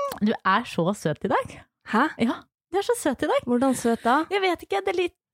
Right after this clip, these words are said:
Speaker 1: litt... i øya, litt på håret, litt i ansiktet,
Speaker 2: Ok.
Speaker 1: litt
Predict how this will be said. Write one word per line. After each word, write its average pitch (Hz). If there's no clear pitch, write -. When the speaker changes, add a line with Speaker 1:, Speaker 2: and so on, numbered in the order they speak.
Speaker 1:
litt... 370
i 370
øya, 320
litt 320
på 320
håret, 277
litt 294
i 302
ansiktet, 240
Speaker 2:
Ok. 247
Speaker 1:
litt 254